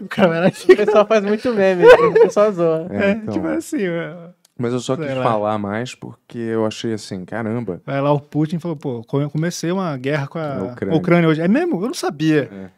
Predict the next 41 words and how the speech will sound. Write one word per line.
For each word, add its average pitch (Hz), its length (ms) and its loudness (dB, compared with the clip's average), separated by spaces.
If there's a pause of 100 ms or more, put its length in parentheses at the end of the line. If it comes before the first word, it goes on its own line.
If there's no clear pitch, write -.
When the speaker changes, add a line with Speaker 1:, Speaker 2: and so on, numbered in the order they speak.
(220)
Speaker 1:
Daí 120 140 -6
o 123 60 -10
cara 127 180 -10
vai 131 80 -8
lá, 131 100 -10
não, 233 220 -6
é 131 60 -6
porque - 200 -12
a 127 160 -8
Ucrânia. 143 680 -8 (1500)
Speaker 3:
Mas 123 120 -8
ficou, 120 240 -6
eu 107 80 -2
achei 120 100 -2
Speaker 1:
Grande 202 160 6
Vilela, 160 460 4
cara. 120 300 -2
Speaker 3:
É. 98 40 -4
Speaker 1:
Pô, 131 240 -2
muito 151 420 -8
massa. 127 300 -6
O - 60 -20
cara 131 160 -6
que 143 100 -10
veio 135 140 -2
aqui 139 200 -6
logo 147 220 4
no 175 80 0
começo 139 400 0
do 98 60 -2
Ben-Hur, 123 260 0
Speaker 3:
Isso. 135 80 2
Speaker 1:
deu 139 100 0
maior 147 180 2
força 147 300 -4
pra 113 180 -4
gente, 131 260 -6
chamou 131 200 -8
a 131 40 -6
gente 127 200 -10
lá. 143 300 -6